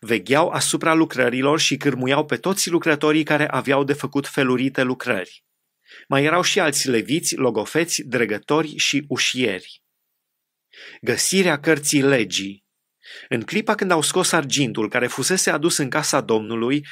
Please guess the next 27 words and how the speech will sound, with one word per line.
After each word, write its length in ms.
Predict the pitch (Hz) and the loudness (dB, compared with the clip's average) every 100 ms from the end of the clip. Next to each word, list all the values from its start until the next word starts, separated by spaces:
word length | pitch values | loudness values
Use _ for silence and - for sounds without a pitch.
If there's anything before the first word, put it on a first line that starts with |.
| - - | -20 -10
preotul 380 | - 208 202 196 | 0 2 4 2
Hilchia 520 | 175 190 175 - 151 | 2 -2 -2 2 2
a 180 | 120 131 | 2 -2
găsit 400 | 117 - - 202 | -2 -2 -2 -4
cartea 460 | - 180 180 - 156 | -4 -4 -4 0 0
legii 400 | 151 165 147 160 | 2 2 2 0
Domnului 600 | 160 139 127 120 110 101 | 2 2 0 -2 -2 -2
dată 300 | 98 143 156 | -2 -2 -4
prin 260 | - 151 | -2 -2
Moise. 720 | 143 147 131 107 - 95 - _ _ _ _ _ - - - | 0 0 0 -2 -2 -6 -10 _ _ _ _ _ -20 -18 -8
Atunci 520 | 117 135 170 - - | -4 0 0 0 -2
Hilchia 560 | 117 113 - 120 139 175 | -2 -2 -2 0 0 2
a 100 | 117 | 0
luat 240 | 104 113 | -2 -2
cuvântul 480 | - 101 123 135 175 | -4 -2 -2 2 2
și 160 | - | 4
a 100 | 135 | 0
zis 300 | 127 170 - | 0 -2 -2
logofătului 640 | 131 110 110 - 131 139 123 | -2 -2 -2 -2 0 2 2
Șafan: 640 | 117 123 - 131 98 90 _ _ _ _ - - | 0 -2 -2 -4 -4 -8 _ _ _ _ -20 -14
"Am 180 | - 131 | -4 -2
găsit 400 | 113 113 - 202 | 0 0 0 -2
cartea 480 | - 180 175 - 170 | -2 -2 -2 0 2
legii 540 | 165 165 131 107 117 - | 4 2 2 0 -2 -2
în 160 | 120 | -8
casa 420 | 117 151 139 - 156 | -4 -2 0 0 0
Domnului." 800 | 143 139 131 113 104 95 92 | 0 0 -2 -4 -4 -6 -8